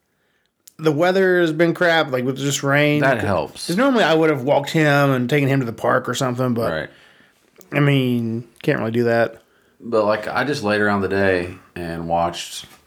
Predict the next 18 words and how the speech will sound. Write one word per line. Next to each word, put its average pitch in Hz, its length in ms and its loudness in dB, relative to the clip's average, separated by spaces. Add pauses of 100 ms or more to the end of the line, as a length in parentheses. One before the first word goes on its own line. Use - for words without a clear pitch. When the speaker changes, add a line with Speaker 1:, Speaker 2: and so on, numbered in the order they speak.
Speaker 2:
two 107 140 -2
movies, 92 680 -2 (560)
which - 180 -12
I 123 80 -2
don't - 140 -4
ever 101 180 0
watch 73 280 -2
movies. - 560 -10
Speaker 1:
What'd 113 180 4
you 113 60 -2
watch? 160 300 -2 (440)
Speaker 2:
Watched - 240 -2
Red 92 280 -2
Notice. 117 600 -4 (360)
Speaker 1:
Okay. 147 380 2 (200)
Speaker 2:
With 82 160 -12
the, 80 280 -6
with 85 180 -10